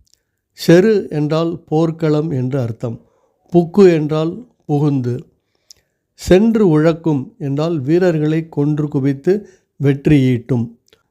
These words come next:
பொறுப்புக்கு நாயகன் மலைகள் சூழ்ந்த குறிஞ்சி நிலத்தின்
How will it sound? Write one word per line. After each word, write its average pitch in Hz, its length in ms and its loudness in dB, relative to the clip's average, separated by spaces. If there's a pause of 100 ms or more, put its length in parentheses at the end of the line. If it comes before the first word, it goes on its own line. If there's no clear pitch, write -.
(360)
பொறுப்புக்கு 180 640 0
நாயகன் 143 680 -2 (540)
மலைகள் 190 580 0
சூழ்ந்த 151 760 -2
குறிஞ்சி 160 540 0
நிலத்தின் 139 640 -4